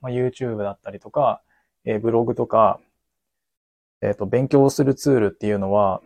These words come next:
うん、たくさんあると思うんですよね。うん、でも僕は結局本で勉強することを選びました。うん。まだ読んでないんですけど、えっと、話し方に関する本を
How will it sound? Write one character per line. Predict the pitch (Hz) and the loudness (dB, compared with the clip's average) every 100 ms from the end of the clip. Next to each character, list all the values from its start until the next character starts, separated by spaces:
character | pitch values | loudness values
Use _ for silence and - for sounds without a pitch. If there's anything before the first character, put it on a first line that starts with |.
| _ _ | _ _
う | 107 | -8
ん、 | 98 | -6
た | 98 113 | -4 -6
く | |
さ | - | -4
ん | 123 | -4
あ | 127 | -4
る | |
と | 113 101 | -2 -4
思 | 101 | -2
う | |
ん | 101 | -6
で | 92 | -8
す | - | -12
よ | 101 | -10
ね。 | 110 120 _ _ _ _ _ _ _ _ _ - | -10 -10 _ _ _ _ _ _ _ _ _ -10
う | |
ん、 | 110 104 | -8 -2
で | 147 | -2
も | 139 | -2
僕 | 113 117 143 | -4 -4 0
は | 147 | 2
結 | 135 117 - | 0 -6 -8
局 | 127 151 139 113 | -4 0 0 -2
本 | - 131 113 | -6 -6 -2
で | 139 120 | -2 -2
勉 | 104 101 | -4 -8
強 | 107 101 | -10 -12
す | 104 | -12
る | |
こ | 104 110 | -14 -2
と | 151 | 0
を | 110 85 _ _ _ _ | 0 -2 _ _ _ _
選 | 113 98 | 0 0
び | 95 | -2
ま | 92 | -10
し | - | -6
た。 | 107 - _ _ _ | -6 -6 _ _ _
う | 107 | -10
ん。 | 95 - _ _ _ _ _ _ _ _ _ _ _ | -10 -16 _ _ _ _ _ _ _ _ _ _ _
ま | 143 | -2
だ | 135 | 0
読 | 123 131 | 0 0
ん | |
で | 123 | -2
な | 123 | -2
い | |
ん | 127 | -2
で | 117 | -6
す | - | -6
け | |
ど、 | 123 139 120 - _ | -2 0 -2 -6 _
え | - | -12
っ | 107 | -8
と、 | 104 | -6
話 | 123 123 | -6 -8
し | |
方 | - 120 107 | -6 -4 -4
に | 107 104 _ _ - | -6 -12 _ _ -4
関 | 117 | -4
す | 107 117 | -2 -2
る | 104 | -2
本 | - 110 98 | -2 -4 -4
を | 110 123 98 - | -2 -2 -2 -6